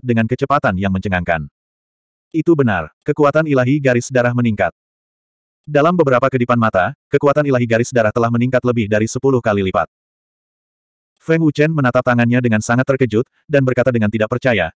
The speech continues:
"Kekuatan ilahi garis keturunan telah meningkat lebih dari sepuluh kali lipat, dan itu lebih dari sepuluh kali lebih kuat dari garis keturunan ras naga kekacauan. Ini tidak mungkin nyata, kan? Kamu adalah penguasa kekuatan dewa kuno." Kekuatan dewa kuno melepaskan kekuatan sejatinya, dan pada saat yang sama,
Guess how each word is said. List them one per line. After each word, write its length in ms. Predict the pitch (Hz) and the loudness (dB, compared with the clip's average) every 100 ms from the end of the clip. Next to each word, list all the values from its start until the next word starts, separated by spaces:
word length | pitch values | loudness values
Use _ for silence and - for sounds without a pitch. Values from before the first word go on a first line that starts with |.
| _ | _
"Kekuatan 360 | - 156 151 151 | -4 0 2 2
ilahi 240 | 135 110 110 | 0 0 0
garis 240 | 104 107 | -2 -2
keturunan 360 | 117 107 107 127 | -4 -2 0 0
telah 160 | 127 107 | 0 0
meningkat 320 | 104 110 120 | -2 -2 -2
lebih 240 | 127 139 | 0 0
dari 160 | 127 110 | -2 -4
sepuluh 240 | 113 127 | -2 -2
kali 240 | 123 135 135 | 0 0 2
lipat, 220 | 139 95 - | 0 -2 -6
dan 200 | 135 120 | -4 -2
itu 160 | 117 139 | 0 0
lebih 160 | 127 113 | 0 0
dari 160 | 104 | -2
sepuluh 320 | 104 120 113 | -2 -2 0
kali 160 | 120 120 | 0 0
lebih 240 | 123 120 | 0 0
kuat 160 | 131 120 | 0 0
dari 240 | 110 101 | 0 -2
garis 240 | 101 113 - | -2 -4 -2
keturunan 400 | 135 127 127 107 | -2 0 0 0
ras 320 | 117 110 127 | -2 -4 -2
naga 240 | 131 120 | -2 -2
kekacauan. 560 | 92 101 98 87 78 71 _ _ _ _ _ | -2 -4 -2 -2 -2 -8 _ _ _ _ _
Ini 200 | 156 151 | -2 0
tidak 240 | 156 135 127 | 0 0 0
mungkin 320 | 139 143 139 | -2 0 0
nyata, 360 | 143 123 90 - _ | 0 0 -2 -8 _
kan? 320 | 127 82 76 _ _ _ _ _ | -4 -2 -8 _ _ _ _ _
Kamu 320 | - 151 165 170 | -2 0 2 2
adalah 240 | 131 131 | 2 2
penguasa 400 | 123 117 113 127 | 0 0 0 -2
kekuatan 400 | 127 120 127 120 | 0 0 2 2
dewa 240 | 127 127 | 2 2
kuno." 320 | 110 92 78 - _ _ | 0 -2 -4 -10 _ _
Kekuatan 400 | 147 147 139 156 | -2 2 2 4
dewa 240 | 147 139 | 4 2
kuno 160 | 135 123 135 | 2 0 2
melepaskan 400 | 117 117 - 127 | 0 0 0 -2
kekuatan 320 | 123 113 113 | 0 0 0
sejatinya, 560 | - 117 117 127 87 104 _ | -2 -2 0 0 -2 -6 _
dan 240 | 147 143 135 | -2 0 2
pada 80 | 123 | 0
saat 160 | 120 123 | -2 0
yang 160 | 120 | -2
sama, 320 | 113 143 104 | 0 -2 -2